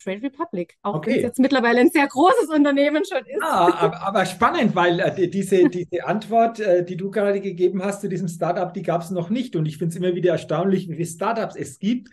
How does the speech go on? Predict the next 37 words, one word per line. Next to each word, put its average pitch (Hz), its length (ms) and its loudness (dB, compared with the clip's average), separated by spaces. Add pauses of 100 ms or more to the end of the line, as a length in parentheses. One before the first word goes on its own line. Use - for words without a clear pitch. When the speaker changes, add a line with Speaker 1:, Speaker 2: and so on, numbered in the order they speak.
(200)
Speaker 2:
in 208 280 0
Speaker 1:
Mhm. 233 40 -4
Speaker 2:
verschiedensten 262 720 -6
Themenbereichen 185 720 -2
Speaker 1:
Ja. 170 60 -10
Speaker 2:
ausgerichtet, 185 600 -2
aber 156 200 0
dennoch 180 360 -2
einfach 175 400 -6
auch 165 200 -2
unheimlich 202 460 -4
spannend. 214 480 -2 (320)
Du 143 100 -2
hast 208 140 -2
Speaker 1:
Mhm. 175 40 -2
Speaker 2:
es - 120 -8
gesagt, 165 420 -4
wenn 156 80 -6
ich 170 120 -6
noch 170 140 -6
zurückdenke, 180 560 -2
ich, 156 240 -2
ich - 140 -16
komme 190 340 0
ursprünglich 175 540 -2
aus 135 100 -4
dem 165 140 -8
Banksektor, 170 580 0
bin 175 160 0
gelernter 151 300 0
Bankkaufmann, 170 720 -2 (320)
wie 311 100 8
das 427 140 4 (100)
Speaker 1:
<laughs> - 100 -20
Speaker 2:
früher 196 300 4
Speaker 1:
Ouch. 180 100 0
Speaker 2:
war, 240 260 2